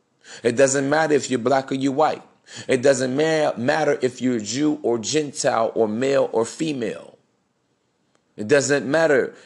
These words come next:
if you are Democrat or Republican. It doesn't matter if you are in a socialist regime, a de-, a democracy, a dictatorship of absolutism or tyranny or what have you.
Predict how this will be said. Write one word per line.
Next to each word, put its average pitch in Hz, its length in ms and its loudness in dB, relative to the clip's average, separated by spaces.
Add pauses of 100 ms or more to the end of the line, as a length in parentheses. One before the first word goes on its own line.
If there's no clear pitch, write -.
(140)
if 131 440 2 (200)
you 131 380 0
are 123 240 4
Democrat 143 680 0
or 135 60 -6
Republican. 135 680 -6 (840)
It 127 120 -2
doesn't 131 340 2
matter 147 320 2
if 110 240 -2
you 139 220 0
are 123 180 4
in 117 180 -2
a 98 60 -4
socialist 143 920 -4
regime, 143 760 -4 (260)
a 113 100 -2
de-, 110 380 -2
a 110 80 0
democracy, 139 1000 -4 (540)
a 110 80 2
dictatorship 147 840 0
of 107 200 -2
absolutism 139 960 -2 (140)
or 104 80 2
tyranny 147 840 0
or 127 120 4
what 131 100 4
have 147 320 -6
you. - 120 -20